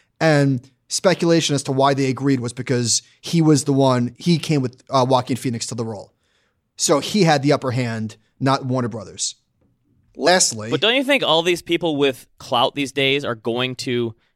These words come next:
Speaker 2: bet on themselves and take the, the back end? Like, I feel like every big successful movie these days, they go, "Oh, they knew something no one else knew, so they took a cut on the back end." Don't you think anyone with leverage these days, like The Rock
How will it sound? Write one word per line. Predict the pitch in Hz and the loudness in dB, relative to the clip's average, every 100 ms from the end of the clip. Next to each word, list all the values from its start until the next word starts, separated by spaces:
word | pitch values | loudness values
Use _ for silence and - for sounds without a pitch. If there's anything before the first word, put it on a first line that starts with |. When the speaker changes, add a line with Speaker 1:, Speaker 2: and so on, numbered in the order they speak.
| _ | _
Speaker 2:
bet | 117 123 | -2 0
on | 117 | -2
themselves | 113 110 110 110 113 | -6 -4 -2 0 -2
and | - 104 | -6 -12
take | - 113 - | -4 -4 -4
the, | 104 104 98 90 _ | -6 -2 -2 -6 _
the | 104 | -6
back | 104 104 | -4 -2
end? | 110 110 123 _ _ _ | -6 -8 -12 _ _ _
Like, | 139 170 | -4 -4
I | |
feel | 190 220 | -4 -2
like | 196 - _ _ _ _ _ - | -2 -6 _ _ _ _ _ -4
every | 156 170 151 | 0 0 -2
big | 117 147 143 | -2 -2 -2
successful | - 131 131 131 120 | -2 -4 -2 -2 -4
movie | 120 131 | -4 -2
these | 139 135 | -4 -2
days, | 139 147 156 - _ _ _ _ | 0 0 -4 -14 _ _ _ _
they | 123 | -2
go, | 120 113 - | 0 0 2
"Oh, | 135 127 120 101 - _ _ _ | 2 2 0 -6 -12 _ _ _
they | 135 | -2
knew | 139 143 | 0 0
something | 143 131 131 | -2 -8 -6
no | 127 | -4
one | 127 | -2
else | 120 - | -4 -6
knew, | 120 117 | -8 -8
so | 117 | -6
they | 120 | -8
took | - 135 | -6 -8
a | 117 | -8
cut | - 120 | -6 -6
on | |
the | 107 | -2
back | 110 104 | -4 -4
end." | 101 95 _ _ _ | -8 -12 _ _ _
Don't | 143 | -6
you | 185 | -2
think | 185 - | -2 -2
anyone | 139 147 143 143 | -2 -2 -2 -4
with | 117 | -6
leverage | 113 120 127 120 | -4 -4 -4 -8
these | 123 127 | -10 -6
days, | 120 123 | -4 -4
like | 117 110 | -4 -8
The | 104 | -6
Rock | 104 107 110 | -2 -2 -2